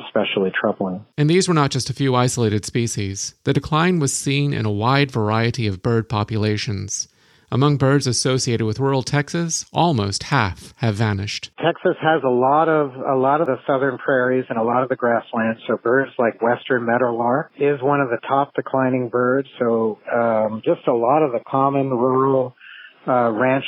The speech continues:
Speaker 1: land, uh, sort of landscape birds are, are among those that are suffering the greatest losses. So, so people should be, if they're paying attention, they should be noticing a decline in the bird life around them.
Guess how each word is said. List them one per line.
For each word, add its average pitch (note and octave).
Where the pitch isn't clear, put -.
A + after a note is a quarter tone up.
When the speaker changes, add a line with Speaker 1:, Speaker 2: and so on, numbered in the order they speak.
Speaker 1:
land, B2+
uh, A#2
sort C3
of A2+
landscape B2
birds B2+
are, A#2
are A2+
among A#2
those A#2
that A2+
are G#2
suffering A#2
the G#2+
greatest A2+
losses. A2+
So, G#2+
so A#2
people F3+
should C#3
be, B2+
if B2
they're C3+
paying F#3+
attention, B2+
they A2
should E3+
be C#3+
noticing A#2+
a F#2+
decline A2+
in G#2
the G#2
bird A2+
life G2
around G2+
them. -